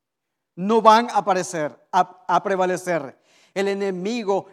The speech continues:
el diablo, ha tratado desde el principio de la creación, hermanos, destruir la obra de Dios.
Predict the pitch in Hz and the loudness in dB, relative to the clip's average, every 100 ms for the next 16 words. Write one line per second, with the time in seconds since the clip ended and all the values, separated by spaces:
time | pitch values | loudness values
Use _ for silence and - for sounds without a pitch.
0 | _ - 202 202 165 170 214 233 185 180 | _ -12 -6 -6 -6 -2 2 2 2 -2
1 | 180 - 220 233 214 190 180 - - 226 | -4 -4 -6 -6 -8 -6 -6 -2 2 4
2 | 208 196 180 185 143 196 190 - 208 208 | 4 -2 -6 -6 -4 -4 -4 -6 -6 -6
3 | 175 196 262 254 233 220 208 208 208 196 | -6 -6 -6 -4 -4 -2 -4 -4 -4 -4
4 | - 202 214 220 - _ - 202 190 196 | -6 -4 -4 -4 -10 _ -10 -8 -6 -6
5 | 208 151 180 190 - - 196 190 214 233 | -6 -6 -4 -4 -8 -6 -4 -4 -6 -6
6 | 226 - _ 170 208 190 220 240 226 202 | -8 -14 _ -6 -4 -2 -2 -2 0 -2
7 | 196 214 220 - - | -2 -2 -2 -4 -16